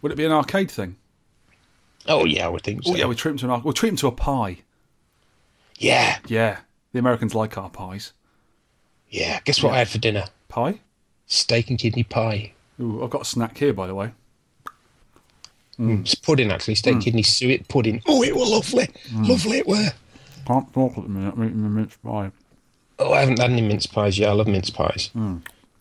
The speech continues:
Speaker 1: So good. I should really turn the mic off when I'm eating.
Speaker 2: <laughs>
Speaker 1: Nom.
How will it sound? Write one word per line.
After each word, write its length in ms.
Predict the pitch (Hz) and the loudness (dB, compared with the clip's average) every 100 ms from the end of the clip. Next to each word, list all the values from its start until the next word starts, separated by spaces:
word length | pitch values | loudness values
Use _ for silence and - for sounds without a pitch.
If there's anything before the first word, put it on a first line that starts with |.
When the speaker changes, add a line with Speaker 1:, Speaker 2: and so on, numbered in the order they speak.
| _ _ _ _ - | _ _ _ _ -16
Speaker 1:
So 220 | - 110 | -8 -6
good. 200 | 95 101 - _ - | -4 -6 -6 _ -12
I 60 | |
should 160 | 123 160 | -4 0
really 100 | 190 | 0
turn 180 | - 107 | 0 -2
the 60 | 104 | 0
mic 220 | 117 110 | 0 0
off 120 | 95 | -6
when 80 | 90 | -8
I'm 80 | 90 | -10
eating. 240 | 90 110 - _ _ _ _ _ - - _ 156 | -10 -12 -18 _ _ _ _ _ -20 -20 _ -2
Speaker 2:
<laughs> 220 | - 160 - - - _ _ - | 0 -2 -4 -20 -20 _ _ -12
Speaker 1:
Nom. 340 | 101 92 90 | -8 -6 -8